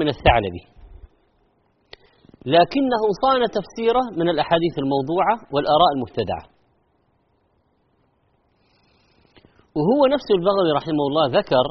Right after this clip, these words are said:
أن ما ذكره من أحاديث رسول الله صلى الله عليه وسلم في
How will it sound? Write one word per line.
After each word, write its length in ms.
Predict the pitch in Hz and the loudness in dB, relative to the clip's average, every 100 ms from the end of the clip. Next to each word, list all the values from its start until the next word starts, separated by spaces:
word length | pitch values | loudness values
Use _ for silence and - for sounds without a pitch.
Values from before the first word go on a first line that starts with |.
| - _ _ _ _ _ _ _ _ _ _ _ - 170 | -6 _ _ _ _ _ _ _ _ _ _ _ 0 2
أن 400 | 202 156 147 139 | 4 0 0 -2
ما 100 | 175 170 151 | 0 0 0
ذكره 360 | 143 202 180 147 139 | 0 0 0 0 -4
من 100 | 131 | -4
أحاديث 400 | 131 147 180 151 143 | -2 0 0 -2 -4
رسول 200 | 135 175 | -2 -2
الله 180 | 160 170 156 | 0 0 0
صلى 120 | 147 143 | -2 -2
الله 160 | 160 156 | 2 2
عليه 120 | 135 127 | 0 -4
وسلم 300 | 139 143 | -4 -6
في 60 | 120 | -4